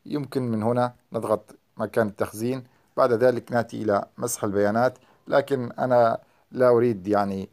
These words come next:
حذف جميع البيانات المثبتة على التطبيق، إنما أريد إيقاف فقط إلى النمط أو الرمز. نقوم بالضغط على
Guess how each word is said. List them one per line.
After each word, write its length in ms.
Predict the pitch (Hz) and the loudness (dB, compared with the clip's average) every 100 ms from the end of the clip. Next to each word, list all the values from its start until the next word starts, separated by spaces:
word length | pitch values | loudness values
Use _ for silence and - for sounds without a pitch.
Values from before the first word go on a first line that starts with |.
| _ _ _ - | _ _ _ -6
حذف 480 | 101 101 113 104 - | -4 -2 -2 -4 -4
جميع 400 | 107 107 117 98 - _ _ _ _ - | -4 -2 0 -2 -4 _ _ _ _ -12
البيانات 600 | 104 101 107 120 113 - - - | -8 -4 0 0 -2 -6 -20 -10
المثبتة 960 | 107 101 98 98 98 95 120 107 98 101 | -6 -4 -2 -2 -2 -2 -4 -2 0 2
على 120 | 95 | 0
التطبيق، 560 | - 95 - 123 120 127 | -2 -8 -4 -4 -4 -6
إنما 300 | 135 131 117 | -4 0 2
أريد 380 | 117 127 110 _ _ _ - | 2 -2 -6 _ _ _ -12
إيقاف 680 | 113 - 131 131 123 - _ _ _ | -8 2 4 4 2 -10 _ _ _
فقط 380 | - 120 120 - _ _ _ _ 127 | -4 0 -2 -2 _ _ _ _ -4
إلى 340 | 117 113 110 | 2 2 2
النمط 400 | 107 113 120 113 | -2 0 0 0
أو 140 | 98 | 0
الرمز. 300 | 104 117 113 | 2 0 -2
نقوم 300 | 101 101 117 | -4 -4 -4
بالضغط 480 | 101 87 110 110 - | -6 -2 -2 -2 0
على 220 | 101 98 | 0 0